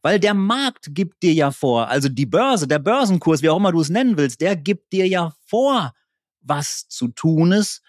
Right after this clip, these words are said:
und wie zu reagieren ist, eben weil er dieses oder jenes macht und aber auch, weil er dieses oder jenes nicht macht. Schau,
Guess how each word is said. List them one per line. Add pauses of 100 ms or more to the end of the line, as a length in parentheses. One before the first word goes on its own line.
(260)
und
wie
zu
reagieren
ist,
eben
weil
er
dieses
oder
jenes
macht (720)
und
aber
auch,
weil
er
dieses
oder
jenes (600)
nicht
macht. (1200)
Schau,